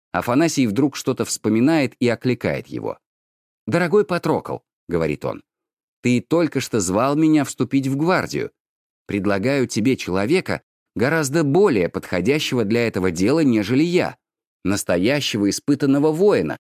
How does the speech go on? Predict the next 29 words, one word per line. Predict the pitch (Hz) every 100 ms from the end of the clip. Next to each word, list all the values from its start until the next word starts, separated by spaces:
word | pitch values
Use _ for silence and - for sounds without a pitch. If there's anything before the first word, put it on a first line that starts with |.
| _ _ -
родом | 85 123 143 135
Тавра | 85 82 76 113
Скифа. | 123 - 180 - - - _ _ _ _
Это | 113 123
Кукша, | 180 262 156 - 71
мой | 73 120 127
слуга, | 175 175 165 90 - _ _ -
о | 80
котором | 101 117 113
я | 113
давеча | 113 123 104 - 95
говорил | 98 127 190 160 - _ _
и | 127
которого | 127 135 185 151
ты | 143 175
великодушно | 143 143 - 123 110 170 - 147
помог | - 120 139 -
мне | 135 165
выкупить. | 175 156 - 127 - - _ _ _ _ -
Среди | 107 110 101
тех, | - 127 113
кто | - 101
служит | - 139 117 -
его | 98 98
царственности — | - 85 120 - 131 131 117 - 110 - _ _ -
есть | 101 131 -
и | 127
Кукшины | 151 143 - 139
единоплеменники, | 123 120 123 123 120 135 180 185 98 80 -